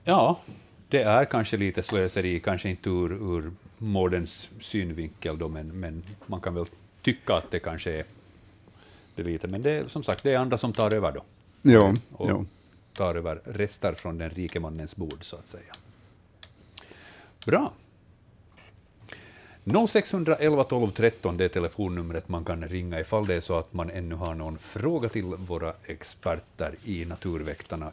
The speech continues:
Speaker 1: ikväll. Noll sexhundraelva tolv tretton, och, eh, om det inte är på det viset någon som ringer just nu, så då tittar vi helt enkelt vidare i bildbloggen på de frågorna som vi har där, för det finns några till ännu som vi ska hinna behandla.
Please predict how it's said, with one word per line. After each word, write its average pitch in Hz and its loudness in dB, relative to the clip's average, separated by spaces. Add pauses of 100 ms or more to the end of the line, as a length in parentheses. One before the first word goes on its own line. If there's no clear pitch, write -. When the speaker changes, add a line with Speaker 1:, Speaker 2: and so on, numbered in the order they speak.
Speaker 1:
ikväll. 131 0 (840)
Noll 143 0
sexhundraelva 104 -4
tolv 90 -4
tretton, 101 -4
och, 104 -6
eh, 135 4
om 175 -4
det 156 -2
inte 160 -4
är 143 0
på 147 -6
det 143 0
viset 120 -4
någon 113 -4
som 104 -4
ringer 101 -4
just 104 -8 (120)
nu, 127 -2 (300)
så - -10
då 87 0 (120)
tittar - -2
vi 101 0
helt 98 -4
enkelt 95 -6
vidare 95 -4
i 92 -4
bildbloggen 95 -4
på 87 -8
de 85 -4
frågorna 82 -6
som 82 -10
vi 78 -8
har 85 -6
där, 127 -4
för - -6
det 123 -4
finns 185 -6
några 104 0
till 92 0
ännu 80 -4
som 87 -6
vi 78 -6
ska - -4
hinna 87 -4
behandla. 87 -4